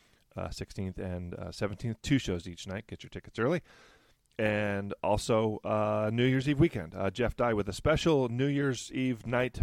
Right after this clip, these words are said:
package. They'll ring in the new year with Jeff Dye. I can't imagine anything, uh, that could possibly top that on New Year's Eve. Um, for tickets, of course, you can contact the box office directly,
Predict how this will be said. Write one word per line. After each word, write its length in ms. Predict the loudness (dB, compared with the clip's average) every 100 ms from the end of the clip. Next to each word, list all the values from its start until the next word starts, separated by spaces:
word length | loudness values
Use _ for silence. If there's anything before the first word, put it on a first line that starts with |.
| 2
package. 480 | 2 4 0 0
They'll 100 | 0
ring 180 | 2 2
in 100 | 0
the 60 | 0
new 140 | 0
year 220 | 0 0
with 120 | -2 -4
Jeff 240 | -4 -4
Dye. 220 | -4 -4
I 60 | -6
can't 240 | -8 -8
imagine 340 | -6 -4 -4 -4
anything, 640 | -4 -2 -2 -4 -6 -6
uh, 1000 | -6 -6 -6 -6 -8 -8 -8 -8 -8 -6
that 100 | -4 -6
could 120 | -4
possibly 460 | -6 -4 -6 -4
top 240 | -4 -6 -4
that 240 | -4 -4 -10 -20 -20 -20 -20 -20 -14
on 340 | -6 -4 -4 -6
New 160 | -6 -4
Year's 260 | -4 -4 -4
Eve. 240 | -6 -6 -14 _ _ -6
Um, 580 | -2 0 0 -2 -8 -2
for 140 | 0
tickets, 380 | 4 2 2 0
of 80 | 2
course, 400 | 4 4 2 -10 _ _
you 120 | -10
can 180 | -8 -8
contact 540 | -6 -8 -4 -4 -4 -16 -12
the 60 |
box 280 | -6 -6 -4
office 320 | -6 -6 -10
directly, 680 | -10 -12 -10 -8 -8 -8 -10